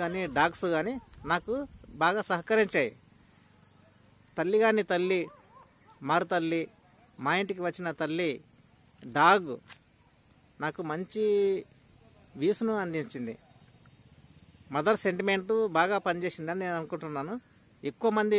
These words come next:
ladies like చేశారు, ఫాలో అయ్యారు కూడా. ఆ వీడియోను చూస్తే నాకు అర్థమైంది. So నాకు ఒకటే ఒకటి అర్థమైంది, వీడియో చేసేటప్పుడు వ్యూవర్స్కు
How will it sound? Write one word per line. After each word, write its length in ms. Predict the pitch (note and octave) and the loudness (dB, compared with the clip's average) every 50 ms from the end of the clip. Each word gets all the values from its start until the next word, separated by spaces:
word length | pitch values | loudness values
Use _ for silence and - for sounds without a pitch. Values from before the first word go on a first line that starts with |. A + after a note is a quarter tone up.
| F#3+ F3 | 2 2
ladies 340 | F3 F#3 G3+ G3 - - G3 F#3+ F#3+ F#3+ F3+ D#3 D3 | 0 0 0 0 -2 -2 -2 -2 -2 -2 -2 -2 -2
like 160 | D3+ D#3+ E3+ - | -2 -4 -4 -4
చేశారు, 440 | F#3+ F3 - F3+ E3 D#3+ D#3+ E3+ G3+ A#3 - - - - - - - - - - - - - | -4 -4 -2 -2 -2 -2 -2 -4 -6 -8 -12 -16 -20 -20 -20 -20 -20 -20 -20 -20 -20 -8 -2
ఫాలో 280 | D3+ D#3 E3+ F3 F#3+ F#3+ F#3+ F#3+ F#3 F3 D#3 D3 | 0 0 2 2 0 0 0 0 0 -2 -2 -2
అయ్యారు 280 | D#3+ E3+ E3+ D#3+ D#3 - D#3+ | 0 0 0 0 0 -2 -4
కూడా. 180 | D#3 C#3 A#2 - - - - - _ _ _ _ _ _ _ _ _ _ _ _ _ _ - - | -4 -4 -4 -6 -8 -18 -20 -20 _ _ _ _ _ _ _ _ _ _ _ _ _ _ -8 -4
ఆ 40 | C#3 C#3+ C#3 D3+ | -4 -2 0 2
వీడియోను 300 | F3 G#3+ G#3 G3+ F#3 D#3 - | 2 2 2 2 -2 -4 -6
చూస్తే 240 | F3+ E3+ - - A3+ A#3+ A3 | -8 -6 -6 -4 -4 -4 -4
నాకు 180 | F#3+ - - C4 B3 - - - - D3+ | -4 -6 -8 -12 -12 -12 -12 -10 -8 -6
అర్థమైంది. 500 | D#3 F3+ F3+ F3+ F3 D#3+ C#3 A2+ G#2+ G#2+ - - - - - - - - - - - - - - - - - - - - - - - | -2 0 2 4 4 2 2 -2 -6 -12 -14 -18 -20 -20 -20 -20 -20 -20 -20 -20 -20 -20 -20 -20 -20 -20 -20 -20 -20 -20 -14 -10 -4
So 100 | - F#3+ A3 A#3+ A3+ | 0 2 4 4 4
నాకు 160 | G#3+ G3 G3+ G3+ F#3+ | 2 2 2 0 -2
ఒకటే 220 | F3 G#3 G3 A3+ A3 | 0 0 0 0 0
ఒకటి 200 | F#3+ G3+ G3 G3+ G3 F#3 F3+ | 0 0 0 0 0 0 0
అర్థమైంది, 520 | E3 D#3+ F3+ F3 F3 E3+ D#3+ D#3 D3+ F3 A3+ C4 B3 G3 E3 | 0 -2 -2 -2 -2 -2 -2 -4 -4 -4 -4 -4 -4 -2 0
వీడియో 260 | F3 G3 A3+ A3+ A3+ A3 G#3+ G#3 G3+ E3+ - - - - - - - - - - - | 0 2 4 4 4 2 2 0 -2 -2 -4 -8 -14 -20 -20 -20 -20 -20 -16 -8 -6
చేసేటప్పుడు 600 | F#3+ F#3+ - A3 G#3 F#3 G3 E3 C#3+ D3 D3 G3+ C4+ C#4+ - - - - - - - - - - - C3 | -4 -2 0 0 0 2 2 0 -2 -2 -4 -4 -6 -6 -10 -18 -20 -20 -20 -20 -20 -20 -20 -14 -6 0
వ్యూవర్స్కు 600 | D#3+ A3+ C4+ C4 C4+ C4 A#3 - A#3+ A3 - - | 2 2 4 4 4 4 4 4 2 0 0 -2